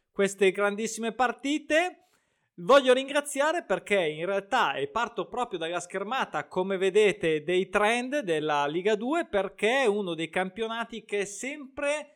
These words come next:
è sempre, ma non solo per i pronostici naturali, devo dire, perché se fate qualche ricerca, vedete, c'è una grande quantità di ricerca a livello di, mm, betting, di pronostici sulla Serie B spagnola. E anche per i pronostici naturali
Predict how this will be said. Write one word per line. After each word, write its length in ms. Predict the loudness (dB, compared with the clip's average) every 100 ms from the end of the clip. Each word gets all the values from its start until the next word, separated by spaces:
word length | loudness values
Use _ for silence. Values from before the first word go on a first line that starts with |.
| _ _
è 140 | -6
sempre, 960 | -4 0 0 0 -4 -4 -2 2 2 0
ma 180 | -4 -4
non 160 | -4
solo 300 | -2 2 2
per 140 | 4 2
i 80 | 0
pronostici 560 | -2 -2 -4 -4 -6
naturali, 480 | -6 -2 0 0 0
devo 240 | -2 -4
dire, 300 | -2 -2 -2
perché 380 | -2 -6 -4 -6
se 140 | -6 -8
fate 300 | -8 -8 -8
qualche 260 | -10 -10
ricerca, 380 | -12 -12 -12 -10
vedete, 480 | -10 -10 -8 -10 -14 _ _
c'è 140 | -10 -6
una 160 | -4
grande 680 | -2 0 0 -2 -2 -2 -2
quantità 640 | -2 -2 -2 -6 2 2
di 120 | 2 -2
ricerca 840 | -6 0 2 2 0 0 2 2
a 80 | -2
livello 480 | -4 -2 -2 -2 -4
di, 400 | -4 -4 -6 -8
mm, 320 | -14 -16 -16 0
betting, 560 | 0 0 -4 -10 -8
di 140 | -8 -6
pronostici 640 | -6 -4 -6 -6 -12 -12
sulla 460 | -10 -6 -2 -2 -2
Serie 320 | -6 -8 -10
B 60 | -12
spagnola. 540 | -12 -10 -8 -8 -10 _ _ _
E 120 | -6
anche 340 | -4 -4 -6
per 120 | -6 -6
i 60 |
pronostici 520 | -6 -8 -8 -8 -8
naturali 640 | -6 -6 -4 -2 0 -2